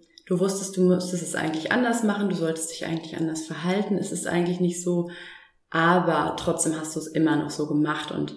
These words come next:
ähm, das ist halt so, wenn es einfach noch nicht tief gesunken ist.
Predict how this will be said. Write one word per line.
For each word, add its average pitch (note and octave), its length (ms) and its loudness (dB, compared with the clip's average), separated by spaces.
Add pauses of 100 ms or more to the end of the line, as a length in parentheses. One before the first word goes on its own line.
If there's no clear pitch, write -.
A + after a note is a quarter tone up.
(840)
ähm, D#3 680 2 (160)
das F3 240 2
ist C4+ 160 0
halt A#3+ 180 4
so, G#3 200 2
wenn F#3 140 4
es F#3+ 180 2
einfach F3 760 2 (120)
noch F3 220 2
nicht F#3+ 380 4
tief - 320 0
gesunken F3 600 4
ist. - 480 -8